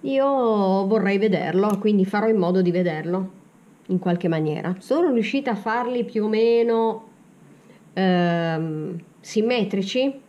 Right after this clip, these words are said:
Non mi pare, però ci provo lo stesso. Siamo andati a vedere un altro film, quindi il giorno che dovevamo andare a vedere appunto Harley Quinn siamo andati a vedere Sonic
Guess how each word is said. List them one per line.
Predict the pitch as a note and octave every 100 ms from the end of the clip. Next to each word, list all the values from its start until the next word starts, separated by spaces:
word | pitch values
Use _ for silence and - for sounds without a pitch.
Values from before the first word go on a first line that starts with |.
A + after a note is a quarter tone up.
| - _
Non | G#3 G3+
mi | F#3+
pare, | F#3 D#3+ - F#3 - - _
però | E3+ - - -
ci | - A3+
provo | A#3+ A3
lo | G3
stesso. | F#3+ - G3+ - - - - _ - - - - - - - - _ - - - - - - - - - - - - -
Siamo | - F#4
andati | F4+ E4
a | D4+
vedere | D4 C#4+
un | C#4
altro | B3+ D#4+ F4
film, | - D#4+ F4+ F4+ G4+ G#4+ G#4
quindi | B3+ A3+
il | G#3+
giorno | G#3+ C#4+ C#4
che | B3
dovevamo | A3+ A3+ A3+ A3 G#3+ G3+
andare | F#3 G#3+ A3+
a |
vedere | G#3+ A3+ A3+
appunto | A3 A#3+ G#3
Harley | G3 G#3 D4+
Quinn | E4 C#4+ D4+
siamo | D#4 A3
andati | G#3+ G#3+
a | B3
vedere | C#4 B3 B3
Sonic | A#3+ - F#3 G#3 C#4+ - G#4